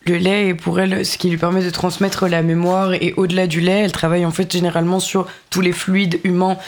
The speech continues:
c'est-à-dire le lait, le sang, l'ensemble des fluides comme l'urine, qui en fait, euh,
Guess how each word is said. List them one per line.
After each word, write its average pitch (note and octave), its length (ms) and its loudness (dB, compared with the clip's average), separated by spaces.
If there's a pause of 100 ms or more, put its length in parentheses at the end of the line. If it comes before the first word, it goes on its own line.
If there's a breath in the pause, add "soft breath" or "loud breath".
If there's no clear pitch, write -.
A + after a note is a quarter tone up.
(120)
c'est-à-dire D#3+ 360 0
le D#3 120 0
lait, F3+ 340 2
le E3 120 0
sang, F3 380 -2 (180 loud breath)
l'ensemble F3+ 460 0
des E3 120 2
fluides E3 280 -2
comme D#3+ 240 0
l'urine, E3+ 480 2 (280 loud breath)
qui - 120 -2
en E3+ 80 2
fait, G3 280 -2
euh, D#3 100 0